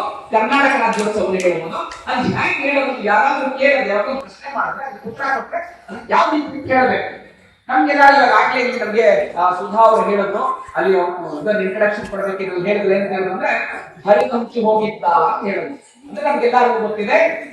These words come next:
ಸಾವಿರದ ಒಂಬೈನೂರ ನಲವತ್ತೇಳನೇ ಇಸ್ವಿಗೆ ನಮ್ಗೆ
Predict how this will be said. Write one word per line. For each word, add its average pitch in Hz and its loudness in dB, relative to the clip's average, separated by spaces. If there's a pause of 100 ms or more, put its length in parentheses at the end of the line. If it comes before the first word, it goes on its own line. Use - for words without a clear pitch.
ಸಾವಿರದ 214 4
ಒಂಬೈನೂರ 214 0
ನಲವತ್ತೇಳನೇ 202 0
ಇಸ್ವಿಗೆ 190 -4
ನಮ್ಗೆ 175 -2